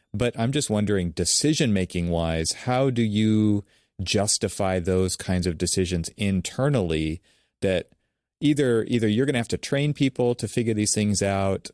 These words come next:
uh, or, you know, there, there's so much just even around those single click versus double click, to from flags that show up in the search bar, um, to, so that you can move forward, so that you can actually implement these features?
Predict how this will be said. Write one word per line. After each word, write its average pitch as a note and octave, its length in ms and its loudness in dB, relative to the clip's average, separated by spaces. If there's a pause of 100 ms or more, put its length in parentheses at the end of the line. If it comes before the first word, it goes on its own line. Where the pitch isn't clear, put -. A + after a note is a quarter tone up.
(160)
uh, F2+ 320 2
or, G2 260 2
you A#2+ 120 -2
know, F2 160 0
there, G#2 160 0
there's G#2 260 -2
so B2 260 0
much A2+ 360 -2
just - 320 -4
even B2 240 0
around F#2 320 0
those G2+ 640 2
single A2+ 340 0
click G2 300 -4
versus F#2 340 -2
double D2+ 220 -2
click, - 340 -8
to G2+ 380 0
from F2+ 580 -2 (420)
flags E2+ 640 -2
that - 260 -4
show G2 180 -2
up F2+ 140 -4
in F2 80 -2
the E2 100 -4
search - 340 -4
bar, D#2 360 -4 (360)
um, E2 260 -4
to, F2 540 0 (240)
so - 280 0
that B2 120 0
you A#2 120 0
can G2+ 180 0
move F#2+ 160 2
forward, E2 340 -2
so - 100 -4
that D#2+ 100 -2
you D#2 80 -2
can E2+ 100 -2
actually D#2 300 -2
implement D#2 360 -6
these - 160 -8
features? - 460 -8